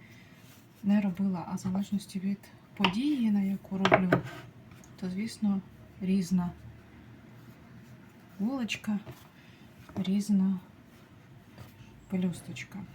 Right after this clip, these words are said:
Ну, от, не вистачить у мене зараз доформувати жодну булочку, але я до вас повернусь, щойно розкатаю тісто вдруге і доформую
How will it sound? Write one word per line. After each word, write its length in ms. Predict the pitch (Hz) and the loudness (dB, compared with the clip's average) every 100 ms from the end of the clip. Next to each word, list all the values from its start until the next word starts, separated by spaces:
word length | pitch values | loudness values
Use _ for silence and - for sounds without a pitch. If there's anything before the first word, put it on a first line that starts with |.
| - | -14
Ну, 300 | 208 190 208 208 | -6 -2 -2 -4
от, 280 | 185 - - - - - - - - - - - - - - - - - - | -8 -10 -20 -20 -20 -18 -18 -18 -20 -20 -20 -20 -20 -20 -20 -20 -20 -18 -8
не 280 | 208 190 190 | -2 2 2
вистачить 600 | 190 190 202 - 190 196 | 0 -4 -8 -8 -6 0
у 20 | |
мене 260 | 190 185 185 | 2 4 2
зараз 280 | 196 190 | 0 -2
доформувати 840 | 180 196 196 202 180 196 196 190 202 | -2 -2 -4 -4 0 0 0 -4 -8
жодну 340 | 190 190 202 | -8 -4 -2
булочку, 460 | 190 277 320 - - | -2 -2 -4 -8 -6
але 200 | 196 190 | -2 0
я 80 | 196 | 0
до 100 | 202 | -2
вас 260 | 190 208 - - - - - - - - - | -2 -4 -8 -20 -20 -20 -20 -20 -20 -20 -4
повернусь, 760 | 220 202 190 190 208 285 - - - - | 2 4 2 4 2 2 -4 -12 -18 -18
щойно 440 | - 196 214 214 | -8 0 2 2
розкатаю 640 | 196 - - - 202 196 202 - - - - - - - | 0 -4 -12 -6 -2 0 0 -4 -20 -20 -20 -20 -20 -10
тісто 360 | 196 - - 190 | -2 -2 -2 -10
вдруге 420 | 180 208 254 240 - | -4 -4 -4 -8 -6
і 100 | 190 | -6
доформую 960 | 165 208 - 196 185 185 196 208 196 | -4 -6 -4 -4 2 4 6 4 2